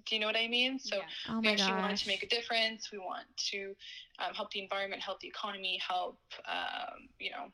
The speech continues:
Speaker 1: inclusiveness. So
Speaker 3: Okay, well,
Speaker 1: thanks for
Speaker 3: yeah, we just, can we just, like,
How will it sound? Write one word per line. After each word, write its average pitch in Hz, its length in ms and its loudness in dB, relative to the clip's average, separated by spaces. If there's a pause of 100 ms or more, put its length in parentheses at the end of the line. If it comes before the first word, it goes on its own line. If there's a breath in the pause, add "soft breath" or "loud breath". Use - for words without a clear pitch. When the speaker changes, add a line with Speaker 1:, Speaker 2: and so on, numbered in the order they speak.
(140)
Speaker 1:
inclusiveness. 226 1200 0
So 190 320 -2 (200 loud breath)
Speaker 3:
Okay, - 340 -4
well, 208 280 4
Speaker 1:
thanks 208 140 0
for 208 100 -2 (420)
Speaker 3:
yeah, 208 320 8
we 226 180 8
just, 269 320 8
can 254 180 6
we 240 140 10
just, - 220 4
like, 320 180 10